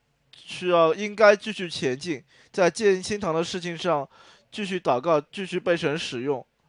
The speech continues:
因此，我们相信众人以为要的是，我们大-，大家都要留心去，我们相信这是圣经给我们的教导。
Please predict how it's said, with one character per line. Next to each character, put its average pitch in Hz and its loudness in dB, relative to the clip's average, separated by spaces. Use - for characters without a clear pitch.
因 190 -12
此， 170 -4
我 165 -6
们 156 -6
相 185 2
信 208 -4
众 220 0
人 165 2
以 156 -4
为 147 2
要 196 6
的 160 4
是， 143 -8
我 147 -10
们 147 -4
大-， 170 -12
大 190 4
家 180 6
都 190 -2
要 185 8
留 151 4
心 185 -8
去， - -10
我 151 -10
们 160 -2
相 196 2
信 202 -2
这 190 -2
是 175 -4
圣 196 0
经 185 -6
给 175 -2
我 175 0
们 143 -8
的 143 0
教 175 2
导。 123 -4